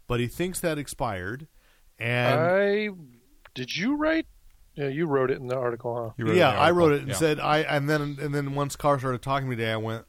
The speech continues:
Speaker 1: "I better confirm with Carr, 'cause I think Carr might know better than I would." He tends to know better about who owns what rights, and, uh, because he often knows the people that bought 'em. <laughs> So, um, it's, uh,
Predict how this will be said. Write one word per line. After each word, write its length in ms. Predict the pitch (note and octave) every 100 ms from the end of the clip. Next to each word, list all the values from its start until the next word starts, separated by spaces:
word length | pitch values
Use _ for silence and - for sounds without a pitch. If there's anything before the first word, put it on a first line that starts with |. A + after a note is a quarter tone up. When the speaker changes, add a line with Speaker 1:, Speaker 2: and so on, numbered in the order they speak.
| - -
Speaker 1:
"I 120 | E3+
better 240 | A3+ B3
confirm 480 | - C#3+ B2 C#3 C3
with 120 | A#2
Carr, 240 | - A#2 G#2+
'cause 140 | G#2
I 60 | G#2+
think 200 | E3+ -
Carr 360 | - D3+ D3+
might 260 | C3+ A#2+ A2
know 180 | A#2+ A2
better 220 | A2+ A2
than 140 | G#2
I 160 | G#2+ G#2
would." 180 | G2 F#2 - - - - _
He 120 | D3+
tends 420 | - G3 G#3+ -
to 80 | F3
know 180 | E3 D#3+
better 300 | D3 C#3+ C3
about 280 | A2+ A2+ G#2
who 200 | B2+ B2
owns 200 | A2+ G2
what 220 | G#2+ G2
rights, 480 | G#2+ G#2+ G2 - - - - - _ _ -
and, 420 | A#2 A#2 A2+ A2+
uh, 340 | A2+ A2 G#2+ - - - - - - - - - - - - - C3
because 180 | B2 A#2+
he 60 | A#2+
often 240 | B2+ A#2
knows 200 | A2 G#2+
the 60 | -
people 240 | A#2+ G#2+
that 80 | G2
bought 320 | F#2 G#2+ A2+
'em. 140 | G#2 G2 - -
<laughs> 260 | - - G#3
So, 420 | - F#3 E3+ D#3+
um, 360 | C#3+ C3+ B2+ A2+ - - - - _ _ _ _ - - - - - -
it's, 320 | C3+ B2+ -
uh, 540 | C3+ B2+ B2+ B2+ B2